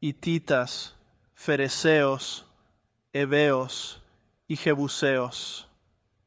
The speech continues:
¿Quiénes son todos? Estos son los descendientes de Cam y, en última instancia,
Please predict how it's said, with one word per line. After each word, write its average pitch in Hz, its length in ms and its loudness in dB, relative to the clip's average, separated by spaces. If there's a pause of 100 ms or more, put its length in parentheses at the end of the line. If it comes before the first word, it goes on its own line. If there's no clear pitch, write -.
(420)
¿Quiénes 165 220 -4
son 202 180 0
todos? 233 460 4 (460)
Estos 214 380 2
son 185 280 2
los - 380 2 (180)
descendientes 165 920 0
de 143 200 -2
Cam 139 360 2 (640)
y, 139 340 0 (520)
en 147 120 -4
última 190 360 0
instancia, 170 680 0